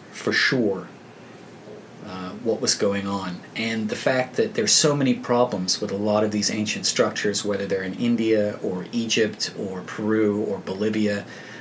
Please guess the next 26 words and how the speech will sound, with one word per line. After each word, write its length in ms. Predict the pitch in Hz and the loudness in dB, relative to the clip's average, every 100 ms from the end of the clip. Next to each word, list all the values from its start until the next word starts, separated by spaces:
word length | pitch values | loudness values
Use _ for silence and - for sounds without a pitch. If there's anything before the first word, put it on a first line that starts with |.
| - | -2
where 160 | 104 110 | 0 2
we 160 | 113 | 0
don't 360 | 110 127 123 120 | 2 4 4 2
understand 840 | 120 113 110 - 120 117 113 107 - - - - - - - - - | 2 4 2 2 2 2 0 -2 -6 -14 -18 -18 -16 -16 -16 -18 -4
either 180 | 117 107 | 0 0
the 140 | 104 | 0
method 380 | 107 127 123 110 | 2 2 2 0
of 120 | 107 | 0
construction 920 | - 101 - 127 117 - 113 110 107 107 - | -2 -2 2 2 2 0 0 0 -2 -4 -4
or 500 | 120 101 98 95 92 - - | -2 0 0 -2 -6 -14 -4
the 80 | 104 | 0
method 400 | 107 107 120 95 | 2 0 0 0
of 60 | |
stoneworking 1000 | - - 123 123 120 113 113 - 110 107 104 - - - - | -2 4 6 6 4 2 0 0 -2 -2 -4 -12 -18 -18 -8
or 260 | - 110 107 | 0 2 2
the 120 | 104 | 2
logistics 1000 | 92 92 - 127 - 131 120 - - - 123 | -2 0 2 4 4 2 2 4 2 2 -2
or 120 | 101 | -2
how 200 | 110 107 | 0 2
they 100 | 107 | 2
were 80 | 101 | 2
able 260 | 110 107 | 0 0
to 80 | 104 | 0
do 220 | 95 120 | 0 0
things 440 | 113 117 113 110 - | 2 0 0 -2 -2
without 400 | 101 101 92 | -4 -2 -4